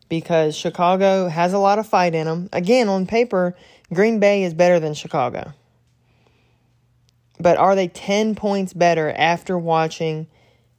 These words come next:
what happened against the Minnesota Vikings last week for Green Bay? Are they that much better than Chicago? Right now, I'm gonna say yes. I'm gonna say bounce back game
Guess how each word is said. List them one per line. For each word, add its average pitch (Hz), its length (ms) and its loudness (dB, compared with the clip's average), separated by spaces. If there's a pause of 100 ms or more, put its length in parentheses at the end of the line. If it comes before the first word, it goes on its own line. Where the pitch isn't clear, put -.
what 165 360 0
happened 156 720 -6
against 156 840 -6
the 156 500 -2 (1120)
Minnesota 170 500 0
Vikings 151 720 -4 (1200)
last 147 400 -2
week 151 220 -4
for 147 220 -2
Green 139 240 -8
Bay? 113 320 -8 (720)
Are 180 160 4
they 190 220 2
that 175 300 2
much 175 300 -4
better 160 420 0 (200)
than 160 160 -2
Chicago? 143 680 -2 (400)
Right 180 200 4
now, 190 220 0
I'm 202 120 -2
gonna 175 180 0
say 165 160 -2
yes. 160 400 0
I'm 170 140 -6
gonna 170 140 -2
say 160 180 -4
bounce 147 320 -2
back 160 240 0
game 160 360 -2